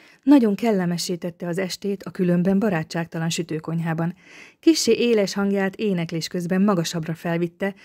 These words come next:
mint akárhány nő. Ville vezetésével ugyanis énekelni kezdtek, sőt, a vendég vejnőt is rávette, hogy eldaloljon egy-két furcsa nótát, amelyet apjától tanult. A régen elfelejtett nótákat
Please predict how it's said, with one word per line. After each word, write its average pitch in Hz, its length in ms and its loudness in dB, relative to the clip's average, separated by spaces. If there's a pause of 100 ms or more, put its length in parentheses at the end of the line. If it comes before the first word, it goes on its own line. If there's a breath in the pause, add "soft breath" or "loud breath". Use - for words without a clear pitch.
(180 loud breath)
mint 196 200 2
akárhány 180 580 0
nő. 165 300 2 (520 soft breath)
Ville 254 360 4
vezetésével 190 760 0
ugyanis 190 360 0
énekelni 175 560 -2
kezdtek, 170 580 -10
sőt, 196 460 0
a 175 140 -2
vendég 175 460 2
vejnőt 180 480 2
is 165 200 -6
rávette, 170 640 -4 (280 loud breath)
hogy 240 140 -6
eldaloljon 208 680 4
egy-két 208 460 -4
furcsa 190 340 -2
nótát, 175 460 -2 (260 loud breath)
amelyet 220 460 2
apjától 165 460 -2
tanult. 156 460 -8 (580)
A 196 80 0
régen 247 420 4
elfelejtett 190 680 -2
nótákat 190 600 -4